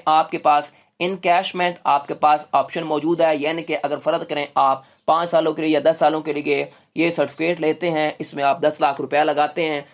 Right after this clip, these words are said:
तो आपको पैसों की जल्दी ज़रूरत पड़ गई है, तो वो भी आप वापस दे सकते हैं एक साल के बाद, दो साल के बाद। लेकिन उसके बाद, उसके लिए आपको कुछ एलिजिबिलिटी क्राइटेरिया रखा गया है। क्या एलिजिबिलिटी क्राइटेरिया क्या रखा गया है? अगर आप एक से चार सालों के, यानी कि अंदर अंदर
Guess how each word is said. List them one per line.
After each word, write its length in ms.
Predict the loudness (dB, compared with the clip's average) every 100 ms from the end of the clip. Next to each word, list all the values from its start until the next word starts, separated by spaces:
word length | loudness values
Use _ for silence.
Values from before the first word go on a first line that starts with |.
| _
तो 100 | -14 0
आपको 540 | 0 0 0 0 0 -8 -2
पैसों 280 | 0 0 -4
की 140 | -4
जल्दी 280 | -2 -2 -2
ज़रूरत 220 | -2 -4
पड़ 200 | -2 -2
गई 120 | 0
है, 120 | 0 0
तो 120 | -2
वो 140 | -2
भी 140 | -2 0
आप 260 | 2 2 0
वापस 340 | -4 -4 -6 -4
दे 120 | -4
सकते 320 | -4 -8 -8
हैं 280 | -6 -6 -8 -6
एक 200 | -6 -2
साल 220 | -2 0
के 120 | -2
बाद, 200 | 0 0
दो 160 | 0 -4
साल 240 | -4 -4
के 100 | -6
बाद। 220 | -6 -6
लेकिन 360 | -4 -4 -4 -8 -12 _ -6
उसके 240 | -2 0
बाद, 240 | 4 2 2
उसके 240 | -2 -2
लिए 240 | 0 0 2
आपको 320 | 2 0 -4
कुछ 320 | -4 -6 -8 -14 -4
एलिजिबिलिटी 500 | -2 0 -2 -2 -4
क्राइटेरिया 520 | 0 -2 0 -4 -4
रखा 200 | -6 -8
गया 160 | -6 -6
है। 60 |
क्या 260 | -2 0 2
एलिजिबिलिटी 480 | 0 -2 -4 -4 -2
क्राइटेरिया 460 | 0 0 0 -2
क्या 280 | 0 0 2
रखा 220 | 0 -2
गया 200 | 0 0
है? 120 | 0 -4 _ -4
अगर 200 | 0 4
आप 320 | 2 0 -8 _ _
एक 200 | -2 -2
से 140 | -2 0
चार 260 | 2 2
सालों 300 | 2 0 0
के, 300 | 0 -2 -2 -8 _ -20 -4
यानी 220 | -2 0
कि 160 | 0 0
अंदर 420 | 0 -4 0 0
अंदर 340 | 2 0 -2